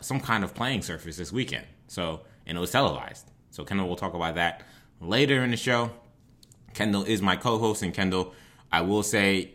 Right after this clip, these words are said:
I wish I could say I was in a great mood.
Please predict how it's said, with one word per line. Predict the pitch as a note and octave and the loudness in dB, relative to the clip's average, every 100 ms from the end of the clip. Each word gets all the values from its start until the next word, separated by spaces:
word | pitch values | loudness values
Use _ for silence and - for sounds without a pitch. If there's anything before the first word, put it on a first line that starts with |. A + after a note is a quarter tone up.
| - D2+ | -8 -2
I | D2+ | 2
wish | G2+ C3 - | 4 2 2
I | G#2 | -2
could | G#2 | -2
say | - G2 F2+ | -2 2 4
I | E2+ | 4
was | E2+ D#2 | 2 -2
in | F2 E2+ D#2+ - | -4 -4 -6 -8
a | D2+ | -8
great | D2+ D#2+ E2 F#2 - | -8 -6 -2 -2 -2
mood. | F2 F2+ F#2 F#2+ | -2 0 0 -4